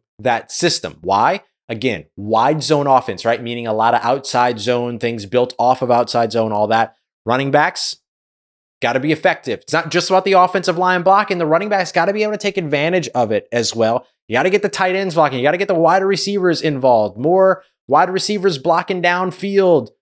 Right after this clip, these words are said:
Greater than, greater than, greater than, greater than season. All that stuff is back on and on the way. And so I do think that the wide receiver coach and the running back coach are just as important as the offensive coordinator in getting the system installed. Then it's on the offensive coordinator for getting things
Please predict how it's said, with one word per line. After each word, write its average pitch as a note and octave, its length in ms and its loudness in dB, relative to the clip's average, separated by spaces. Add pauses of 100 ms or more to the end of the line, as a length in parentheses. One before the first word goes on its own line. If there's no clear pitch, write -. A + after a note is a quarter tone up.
(120)
Greater D#3 220 2
than, C#3 160 -2
greater C#3 240 2
than, B2+ 140 -4
greater C3+ 260 -2
than, B2+ 120 -4
greater C3+ 280 0
than B2 180 0
season. A2+ 480 -2
All - 200 4
that E3+ 120 2
stuff F3 160 0
is C3+ 80 -4
back D3 240 0
on D3 340 -2 (360)
and B2+ 100 0
on C3 140 2
the A#2+ 80 2
way. B2+ 340 2 (400)
And C#3+ 120 -2
so F3+ 80 4
I D#3+ 80 4
do G3 180 -6
think G3+ 160 -4
that F3+ 80 -8
the E3 80 0
wide C#3+ 280 2
receiver D#3+ 440 -2
coach C#3 240 0
and B2+ 100 -4
the A#2 40 -4
running D3+ 200 0
back C#3 140 2
coach B2+ 240 -4
are A#2+ 100 -6
just B2+ 340 -2
as C3 260 0
important B2+ 580 -2
as B2+ 220 0
the B2+ 100 -2
offensive A#2 420 0
coordinator G2 680 -2 (280)
in C#3+ 260 -4
getting F#3 320 0
the E3+ 100 -2
system C#3+ 320 -2
installed. A2+ 760 0
Then E3 280 0
it's C#3 160 -4
on C3 300 0
the B2+ 100 0
offensive A#2+ 400 0
coordinator G#2+ 340 -2
for G2+ 140 -8
getting G#2 260 -4
things F#2 360 -10